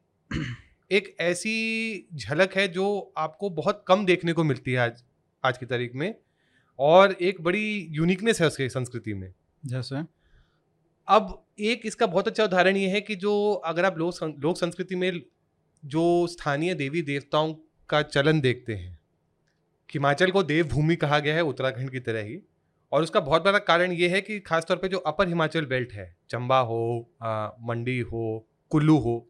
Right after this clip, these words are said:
Speaker 1: या even आप नीचे के क्षेत्रों में आए जो पंजाब से भी लगते हों, सबके अपने कु-, कुल देवी देवता, स्थान, ग्राम देवी देवता होते हैं, और वो देवी देवता सिर्फ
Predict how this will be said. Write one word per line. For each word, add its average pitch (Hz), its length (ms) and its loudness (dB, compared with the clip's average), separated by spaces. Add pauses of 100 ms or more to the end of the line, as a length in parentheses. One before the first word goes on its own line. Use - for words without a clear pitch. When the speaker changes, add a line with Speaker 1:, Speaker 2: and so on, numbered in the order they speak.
Speaker 1:
या 165 120 -2
even 170 240 -2
आप 196 100 0
नीचे 156 260 -2
के 170 100 0
क्षेत्रों 147 340 -6
में 143 140 -2
आए 120 140 0
जो 127 100 -6
पंजाब 127 340 4
से 151 140 -6
भी 139 80 -8
लगते 110 280 -12
हों, 107 140 -14 (560)
सबके 180 340 0
अपने 208 320 2
कु-, 165 480 -10
कुल 170 200 0
देवी 165 340 2
देवता, 147 400 0
स्थान, 135 320 -2
ग्राम 127 300 2
देवी 139 240 -4
देवता 120 340 -2
होते 110 320 -4
हैं, 120 200 -14 (880)
और 226 200 10
वो 277 120 4
देवी 202 300 2
देवता 233 420 0
सिर्फ 240 400 0